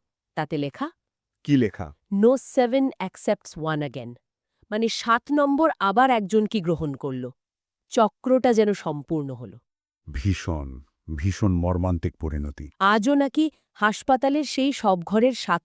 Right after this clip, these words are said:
Speaker 1: নম্বর বিছানা রাতে আলো হয়ে থাকে। ঘরটা একদম চুপচাপ, কিন্তু কান পাতলে নাকি ফিসফিস আওয়াজ শোনা যায়। নতুন ডাক্তাররা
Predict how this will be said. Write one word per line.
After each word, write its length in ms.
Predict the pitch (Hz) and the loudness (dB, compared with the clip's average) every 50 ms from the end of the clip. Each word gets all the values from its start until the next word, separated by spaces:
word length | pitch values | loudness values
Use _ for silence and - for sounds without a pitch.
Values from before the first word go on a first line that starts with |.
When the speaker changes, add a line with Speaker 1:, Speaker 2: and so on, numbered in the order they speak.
| - | -2
Speaker 1:
নম্বর 340 | 208 202 202 208 202 233 226 | -2 -2 0 2 2 2 2
বিছানা 440 | 180 180 160 - - 190 208 247 320 _ _ _ _ _ _ - | 0 -2 -4 -4 -4 -4 -4 -4 -6 _ _ _ _ _ _ -4
রাতে 360 | 151 175 160 - - 226 220 - - | -2 -2 -2 -2 0 -2 -2 -2 -2
আলো 240 | 156 160 165 180 185 | -2 0 2 2 2
হয়ে 200 | 147 156 156 139 | 2 0 -4 -6
থাকে। 340 | - - 127 - - 104 - _ _ _ _ _ _ _ _ _ - | -6 -10 -14 -14 -14 -18 -18 _ _ _ _ _ _ _ _ _ -10
ঘরটা 400 | - 190 233 254 - - 381 339 | -2 0 0 0 2 4 4 4
একদম 360 | 262 226 208 185 254 262 262 | 4 4 2 0 0 0 0
চুপচাপ, 540 | 220 - - 240 185 _ - - 269 330 392 - - _ _ _ _ _ _ _ _ | -2 -4 -6 -8 -8 _ -2 0 0 0 0 -2 -10 _ _ _ _ _ _ _ _
কিন্তু 240 | - 220 190 - 214 | -10 -8 -8 -8 -6
কান 300 | - - 175 180 185 196 | -2 0 0 2 2 0
পাতলে 340 | - 214 208 - 233 233 | 0 -2 0 0 0 0
নাকি 220 | 226 220 214 - 226 | 0 0 -2 -4 -8
ফিসফিস 500 | - - 202 - - - - 214 - 220 | -6 -6 -6 -6 -6 -8 -8 -6 -2 0
আওয়াজ 260 | 196 175 165 170 - | 2 2 2 0 0
শোনা 320 | - - - 151 143 135 | -4 -6 -6 -6 -6 -6
যায়। 200 | 127 - 120 - - _ _ _ _ _ _ _ _ _ _ - 196 | -8 -10 -12 -14 -16 _ _ _ _ _ _ _ _ _ _ -4 0
নতুন 420 | 196 202 202 - - 269 254 240 | 2 2 2 2 0 -2 0 2
ডাক্তাররা 540 | 202 185 175 - _ - 220 214 214 226 208 | 2 0 0 -2 _ -6 -4 -2 -2 -2 -2